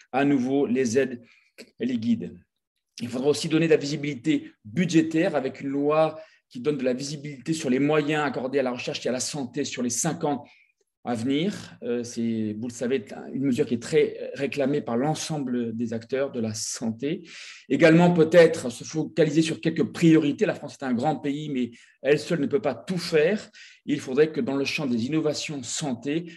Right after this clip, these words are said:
la Fran-, la France détermine une liste de priorités. À titre d'exemple, ces priorités pourraient être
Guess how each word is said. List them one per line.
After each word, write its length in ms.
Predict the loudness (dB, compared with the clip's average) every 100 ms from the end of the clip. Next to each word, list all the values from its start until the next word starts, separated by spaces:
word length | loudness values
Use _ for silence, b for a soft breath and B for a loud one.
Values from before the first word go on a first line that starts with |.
| B
la 160 | -10 -10
Fran-, 440 | -2 -2 0 -6 B B
la 100 | -2
France 540 | -2 0 0 2 0 -2 B _
détermine 420 | 0 4 4 6
une 180 | 6 6
liste 360 | 6 2 0 -2
de 100 | -4
priorités. 880 | -2 -2 0 0 0 -2 -2 -4 -10 _ _ _ _ _ B B B
À 80 | -10
titre 260 | -8 -4 0
d'exemple, 540 | 2 4 2 2 -4 B B B B B
ces 160 | -18
priorités 480 | -8 -4 -2 -2 -2
pourraient 340 | -2 -2 -2 2
être 400 | 4 4 0